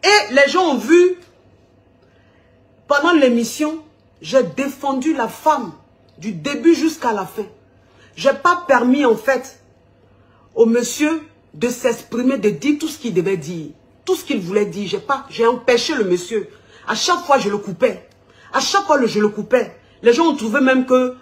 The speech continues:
je ne le laissais pas parler. Oui. Parce que en tant que femme, c'est pas sur mon plateau qu'on allait venir dénigrer une femme. C'est pas sur mon plateau, on allait venir rentrer dans l'intimité d'une femme. Mais j'étais obligée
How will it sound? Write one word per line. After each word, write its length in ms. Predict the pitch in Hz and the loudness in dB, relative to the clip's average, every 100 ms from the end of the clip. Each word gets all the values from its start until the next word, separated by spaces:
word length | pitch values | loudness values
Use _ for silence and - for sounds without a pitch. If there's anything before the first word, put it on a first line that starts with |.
| - | -8
je 140 | 190 | 2
ne 60 | 220 | 4
le 100 | 214 | 4
laissais 260 | 208 214 | 2 -2
pas 200 | 208 254 | -2 -2
parler. 440 | 247 180 175 175 151 | -2 -6 -4 -6 -6
Oui. 320 | 202 262 - - _ _ _ _ _ _ - | -6 -6 -6 -14 _ _ _ _ _ _ -4
Parce 140 | 226 | -4
que 80 | - 285 | -2 2
en 120 | 226 | 2
tant 260 | 220 311 302 | 4 0 2
que 120 | 240 | 0
femme, 440 | 220 - 220 175 156 _ _ _ _ | 0 2 0 -2 -12 _ _ _ _
c'est 140 | - 214 | -10 -2
pas 140 | 294 | -2
sur 180 | 285 269 | -2 0
mon 120 | 202 | 0
plateau 560 | - 202 175 240 220 - - | 0 -4 -4 -2 -2 -4 -2
qu'on 200 | 240 214 | 0 2
allait 160 | 202 | 2
venir 240 | 190 208 165 | 0 -2 -2
dénigrer 460 | 185 180 156 220 | -2 -2 0 2
une 80 | 214 | 2
femme. 320 | - 208 170 - _ _ _ _ _ _ _ _ _ _ _ _ _ _ _ _ | -2 -8 -10 -16 _ _ _ _ _ _ _ _ _ _ _ _ _ _ _ _
C'est 200 | - 240 | -12 -6
pas 100 | 277 | -2
sur 160 | 311 311 | 0 4
mon 120 | 240 | 4
plateau, 360 | 220 220 208 262 | 4 2 0 0
on 40 | 220 | 2
allait 160 | 226 | 2
venir 320 | 226 202 254 | 2 0 0
rentrer 220 | 196 208 247 | -2 -4 -4
dans 120 | 180 | -2
l'intimité 540 | 190 190 196 190 240 | 0 -2 -4 -6 -6
d'une 180 | 185 202 | -4 -8
femme. 280 | 202 214 190 - - | -6 -8 -8 -14 -4
Mais 100 | 196 | 0
j'étais 220 | 233 254 330 | 0 0 -2
obligée 760 | 214 165 214 214 202 269 - | -4 -4 -2 -2 -2 -4 -6